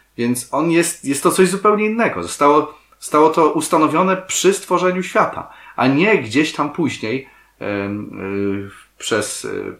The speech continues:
y, podczas nadawania świąt ceremonialnych.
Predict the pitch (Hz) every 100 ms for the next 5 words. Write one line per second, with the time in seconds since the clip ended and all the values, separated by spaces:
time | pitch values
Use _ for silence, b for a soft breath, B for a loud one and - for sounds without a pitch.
0 | - 92 107 110 98 95 98 98 107 101
1 | 120 - 113 107 113 107 113 117 104 120
2 | 113 - 127 117 113 95 78 76 -